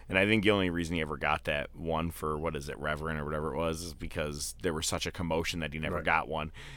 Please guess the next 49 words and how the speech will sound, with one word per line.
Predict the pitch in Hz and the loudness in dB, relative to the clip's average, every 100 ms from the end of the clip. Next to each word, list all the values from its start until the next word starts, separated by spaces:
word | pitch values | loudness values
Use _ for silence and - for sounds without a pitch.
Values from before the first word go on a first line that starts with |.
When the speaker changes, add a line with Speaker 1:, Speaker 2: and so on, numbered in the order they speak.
| - | -14
Speaker 1:
He | - 127 110 | -2 0 6
coulda | 139 120 | 6 6
came | 120 113 101 | 4 6 8
out | 98 78 | 8 6
and | 87 | 0
farted | - 98 92 90 | 4 4 6 4
on | 85 | 2
a | 78 | 2
snare | - - 101 95 90 | 2 4 6 6 4
drum, | 76 73 57 62 - - - - - - - - | 0 -4 -6 -10 -12 -14 -16 -16 -16 -18 -14 -6
you | 73 | -6
know. | 67 - - - - - - - | -6 -14 -16 -16 -16 -14 -10 2
Speaker 2:
I | 117 | 6
thought | 147 180 | 10 10
he | 135 | 10
shoulda | - 120 | 8 10
got | 113 113 | 12 12
one | 120 120 | 10 4
for | 135 | 4
another | 117 135 196 | 4 4 2
Scorsese | - 92 82 92 82 85 | 0 0 2 2 2 -2
film, | - 82 80 | -2 -2 -2
The | 87 | -2
Departed. | 87 131 156 98 - - - - - - - - - | 2 4 4 0 -2 -16 -18 -18 -18 -18 -18 -18 -6
I | 123 | 0
think | 143 | 12
he | 143 | 12
Speaker 1:
Oh | 160 | 12
Speaker 2:
shoulda | |
Speaker 1:
my | 139 113 | 12 12
Speaker 2:
got | |
one | 104 | 12
for | |
Speaker 1:
God, | 127 131 117 - | 12 12 12 10
Speaker 2:
that. | |
Speaker 1:
absolutely. | 120 143 - - 95 101 120 151 160 165 156 135 123 98 87 87 | 12 12 10 0 0 2 6 10 10 10 8 8 8 8 4 8
Oh, | 123 120 | 10 12
that's | 117 131 | 10 8
one | 123 | 4
of | 110 | 4
my | 82 | 2
favorite | - - 131 127 107 - | -2 4 6 6 2 -2
movies. | 92 78 78 98 | -4 -4 -6 -2
We | 160 | 0
did | 185 247 | 4 10
that | 233 | 12
as | 185 131 | 12 8
a | 123 | 4
quote | - - 131 | 0 8 8